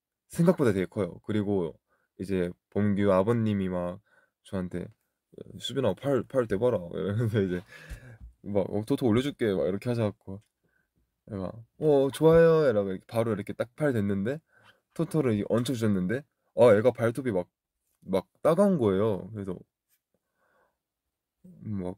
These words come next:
그-, 그때서 제가 막 약간 그냥 장난으로 뭐, "어, 얘 막 뭐 쪼거나 물진 않죠?" 그랬는데 막 아버님이 뭐,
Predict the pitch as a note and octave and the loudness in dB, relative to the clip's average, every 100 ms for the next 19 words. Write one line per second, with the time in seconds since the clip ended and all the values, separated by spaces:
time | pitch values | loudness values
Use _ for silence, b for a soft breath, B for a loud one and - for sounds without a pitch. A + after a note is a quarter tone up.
0 | _ - A2 G#2+ G2 - G2+ F#2+ F#2+ F2 | _ -8 -6 -6 -10 -6 -6 -4 -6 -6
1 | F#2 A2+ - F#2 - _ _ _ _ G2+ | -6 -12 -14 -12 -14 _ _ _ _ -14
2 | F#2+ - A2+ B2 A#2+ G#2 F2 - - G2 | -12 -6 -2 0 0 -2 -4 -10 -10 -6
3 | G#2+ A2 G2 F#2+ G2 - - - B2+ C#3+ | -2 0 0 -2 -6 -18 -16 -10 -6 -2
4 | C3+ A2 G2 C3 A2 A2+ C#3+ C3 G2 F#2+ | 0 0 -2 -2 -2 0 0 2 0 -4
5 | F2+ F2+ F#2+ F#2 F2+ F#2 C3 C3+ A2+ F#2 | -6 -8 -10 -12 -8 -6 -4 -4 -4 -4
6 | - B B B _ G#2 A2+ | -8 B B B _ -8 -6